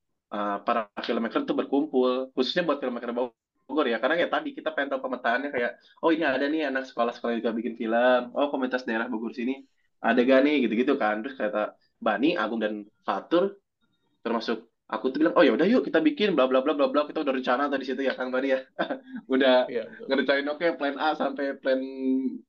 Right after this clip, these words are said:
Speaker 1: Z apa itu. Tiba-tiba ada momen di mana ketika kita mau bikin itu tuh,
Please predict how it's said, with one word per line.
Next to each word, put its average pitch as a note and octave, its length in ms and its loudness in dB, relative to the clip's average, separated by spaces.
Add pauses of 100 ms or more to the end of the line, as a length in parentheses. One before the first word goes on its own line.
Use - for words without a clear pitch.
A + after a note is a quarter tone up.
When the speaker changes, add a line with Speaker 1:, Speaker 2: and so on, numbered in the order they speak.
(100)
Speaker 1:
Z C3+ 340 2
apa B2+ 240 0
itu. B2 240 -2
Tiba-tiba C3 480 0 (640)
ada C3 240 0
momen D#3+ 240 2
di D3+ 60 4
mana C#3 180 -2
ketika C3 320 -4
kita - 140 -10
mau C3 100 0
bikin B2+ 240 0
itu D3+ 160 -2
tuh, G#3 320 2